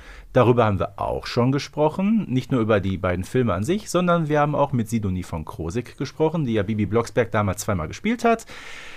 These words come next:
Äh, Hashtag Eigenwerbung zwei und drei. Und jetzt machen wir mit <laughs> unserer Folge einfach mal weiter.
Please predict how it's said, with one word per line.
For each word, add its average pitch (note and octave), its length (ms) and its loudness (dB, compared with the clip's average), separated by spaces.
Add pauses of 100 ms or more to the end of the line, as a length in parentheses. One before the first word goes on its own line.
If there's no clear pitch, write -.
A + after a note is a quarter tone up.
(140)
Äh, D3+ 360 6
Hashtag F#3 520 2
Eigenwerbung A2 640 4
zwei - 280 2
und E2+ 100 -4
drei. D#3 380 6
Und C#3 100 6
jetzt C#3+ 160 8
machen D#3+ 220 8
wir D#3 80 8
mit D3+ 140 6
<laughs> - 0 -
unserer D3 360 6
Folge B2+ 340 6
einfach G#2 280 0
mal E2+ 200 -2
weiter. D3+ 380 2